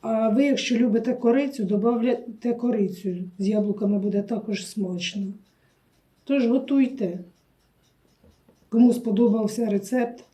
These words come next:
приготуйте, спробуйте. Буду рада, якщо вам сподобається. Дякую вам за перегляд.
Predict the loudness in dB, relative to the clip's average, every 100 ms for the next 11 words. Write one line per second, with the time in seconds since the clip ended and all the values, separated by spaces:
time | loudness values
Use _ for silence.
0 | _ -2 0 0 0 -2 -2 -4 -4 -8
1 | -20 _ -12 -2 2 2 2 -2 -4 -6
2 | -8 -20 _ _ _ _ _ _ _ _
3 | _ _ -4 0 4 4 4 2 0 0
4 | -2 -4 -2 -2 -4 -6 -4 -4 -4 -4
5 | -6 -10 -12 -14 -16 -20 _ _ _ _
6 | _ -2 2 2 4 2 4 4 2 0
7 | 0 2 0 0 -2 -4